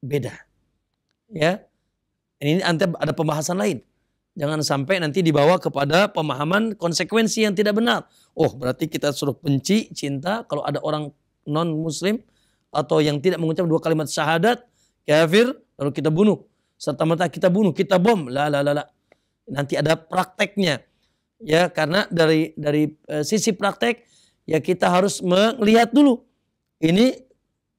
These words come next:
kafirnya kafir apa? Ya, ada kafir dhimmi, ada kafir mu'ahad, ada kafir musta'man. Tiga kelompok ini tidak boleh kita ganggu kalau mereka tidak mengganggu kita.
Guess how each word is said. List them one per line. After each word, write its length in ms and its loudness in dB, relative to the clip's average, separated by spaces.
kafirnya 480 0
kafir 280 -6
apa? 440 -10
Ya, 320 0
ada 320 2
kafir 320 -2
dhimmi, 480 0
ada 240 -2
kafir 400 -4
mu'ahad, 480 -4
ada 240 -4
kafir 400 -4
musta'man. 640 -2
Tiga 240 2
kelompok 400 -2
ini 160 -2
tidak 240 -6
boleh 240 -2
kita 240 -4
ganggu 320 -2
kalau 240 -4
mereka 240 -4
tidak 240 2
mengganggu 320 0
kita. 400 -4